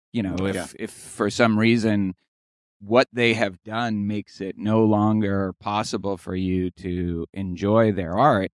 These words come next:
Speaker 1: I don't think you're being P C or priggish or, you know, it's just, that's, there's all sorts of reasons why I would change our perspective about a person's artist, and the finding out that they've done horrible things could definitely be one of them. I,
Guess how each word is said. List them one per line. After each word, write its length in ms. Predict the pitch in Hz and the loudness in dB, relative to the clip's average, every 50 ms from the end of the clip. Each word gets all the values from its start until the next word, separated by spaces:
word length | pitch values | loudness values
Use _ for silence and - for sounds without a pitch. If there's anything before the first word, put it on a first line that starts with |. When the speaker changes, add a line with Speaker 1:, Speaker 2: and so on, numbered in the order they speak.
| _ - | _ -10
Speaker 1:
I 80 | - 101 | -6 -2
don't 220 | 110 117 110 104 | -2 -2 -2 -2
think 200 | - 107 101 - - | -4 -6 -8 -6 -4
you're 220 | 92 95 101 101 | -2 0 0 0
being 520 | 90 98 98 98 95 95 90 85 85 82 - _ _ _ _ _ _ _ _ _ _ _ _ _ _ _ - | 0 -2 -4 -4 -2 -2 -4 -6 -8 -10 -16 _ _ _ _ _ _ _ _ _ _ _ _ _ _ _ -10
P 200 | - - 131 120 | -4 -2 -2 0
C 480 | - - - 110 107 113 110 107 101 95 - - | 0 0 0 2 4 4 4 4 2 2 0 -4
or 360 | - 95 95 92 90 87 - _ _ - - | -6 -4 -4 -4 -4 -6 -8 _ _ -12 -4
priggish 640 | - 117 117 123 113 113 104 104 101 95 - - 95 | 0 2 2 4 4 4 2 2 0 -2 -4 -4 -4
or, 360 | 92 90 90 85 82 90 85 - | -4 -4 -4 -4 -6 -6 -8 -8
you 160 | - 101 104 | -6 -4 -4
know, 200 | 98 92 85 85 | -4 -2 -2 -2
it's 200 | 101 104 - - | -2 -2 -4 -2
just, 320 | - 123 113 113 - - | 0 0 0 0 -4 -8
that's, 440 | - - 95 101 - - - - - _ _ - | -12 -10 -10 -10 -10 -12 -18 -20 -20 _ _ -10
there's 460 | - 90 104 95 - 113 110 104 113 | -6 -4 -4 -4 -2 -2 -2 0 2
all 140 | 117 123 127 | 0 0 2
sorts 260 | - 165 151 - - | 2 0 0 0 -2
of 100 | 110 - | -2 2
reasons 320 | 107 101 95 98 101 101 | 2 2 2 2 0 0
why 200 | 92 98 98 95 | 0 0 0 0
I 20 | 98 | -2
would 140 | 98 92 | -2 -4
change 420 | - - 117 104 107 104 104 101 104 | -4 -6 -4 -2 0 0 0 0 -2
our 120 | 98 98 | -2 -4
perspective 580 | - - 95 95 - 104 101 101 - - 92 95 | -6 -8 -16 -16 -14 -12 -12 -12 -12 -10 -8 -8
about 240 | 95 - 90 90 92 | -8 -8 -8 -12 -12
a 20 | |
person's 420 | - - - 92 92 - 92 92 90 | -12 -10 -10 -12 -10 -10 -10 -10 -8
artist, 420 | 87 85 82 85 95 107 - - 92 | -8 -10 -8 -8 -8 -8 -8 -10 -10
and 100 | 92 92 | -8 -8
the 60 | 85 | -8
finding 420 | - - - 101 104 104 101 95 95 | -8 -6 -4 -2 -2 0 0 0 0
out 200 | 92 95 98 95 | 0 0 -2 -2
that 120 | - 92 - | -6 -12 -10
they've 240 | - 95 98 92 87 | -8 -8 -8 -8 -8
done 300 | - 95 92 95 98 90 - | -8 -6 -4 -4 -4 -4 -4
horrible 340 | - 92 92 98 90 95 98 | -2 0 0 2 2 0 -2
things 480 | - - 92 92 92 92 90 - - - | 0 0 -2 0 0 -2 -4 -6 -14 -16
could 120 | - - 90 | -14 -12 -10
definitely 380 | 95 95 92 - 92 85 82 | -10 -10 -10 -10 -10 -10 -10
be 120 | 78 - - | -8 -6 -4
one 220 | 80 92 101 104 | 0 2 2 2
of 140 | 95 87 82 | 2 0 -4
them. 140 | - - - - _ _ _ _ _ _ _ _ - 226 - - _ _ _ _ _ _ - | -6 -12 -18 -18 _ _ _ _ _ _ _ _ -18 -18 -18 -18 _ _ _ _ _ _ -10
I, 300 | 139 - 240 262 247 | -4 -2 0 0 0